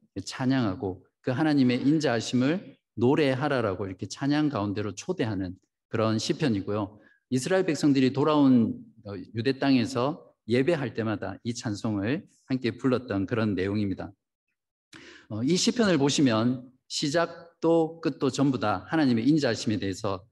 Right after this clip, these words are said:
말하고 있고요. 여섯 개의 연으로 나눌 수 있는데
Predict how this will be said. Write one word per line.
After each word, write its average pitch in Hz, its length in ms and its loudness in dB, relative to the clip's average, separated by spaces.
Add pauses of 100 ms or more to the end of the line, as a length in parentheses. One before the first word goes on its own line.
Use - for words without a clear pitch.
(180)
말하고 107 340 0
있고요. 104 400 -4 (340)
여섯 170 420 0
개의 120 400 2
연으로 117 640 2 (200)
나눌 113 280 -2
수 127 100 -6
있는데 107 560 -2